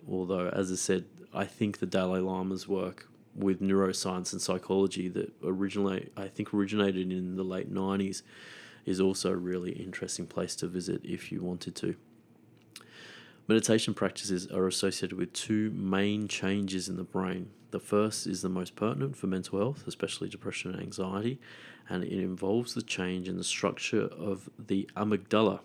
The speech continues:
which is a little peanut-looking structure in the part of the brain that regulates your emotions, and in particular, yeah, the amygdala relates to, or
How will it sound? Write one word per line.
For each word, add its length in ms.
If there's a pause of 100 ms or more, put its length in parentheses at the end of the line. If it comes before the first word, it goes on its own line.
(140)
which 200
is 60
a 100
little 220 (120)
peanut-looking 760
structure 500 (640)
in 140
the 80
part 260
of 80
the 60
brain 600
that 340
regulates 880
your 220
emotions, 640
and 200
in 120
particular, 560
yeah, 220 (120)
the 180
amygdala 540
relates 560 (180)
to, 140
or 180